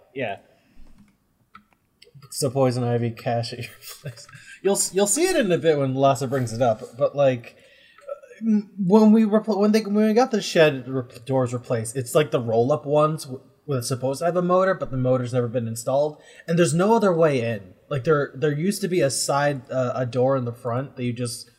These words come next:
open normally, but that's, that was gone.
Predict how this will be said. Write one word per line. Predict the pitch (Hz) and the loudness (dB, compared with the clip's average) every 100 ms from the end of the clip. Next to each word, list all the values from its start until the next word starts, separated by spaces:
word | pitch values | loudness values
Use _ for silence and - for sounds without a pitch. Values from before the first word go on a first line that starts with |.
| _ - | _ -6
open | 143 131 117 | -4 -4 -6
normally, | 101 131 165 190 185 180 _ _ _ _ _ - | -4 -6 -6 -6 -8 -12 _ _ _ _ _ -4
but | 156 123 | 0 6
that's, | 160 180 - | 6 6 0
that | 135 127 160 160 - - | -2 4 6 4 -2 -6
was | 143 120 | -4 -2
gone. | 110 156 139 107 101 | 2 4 4 0 -8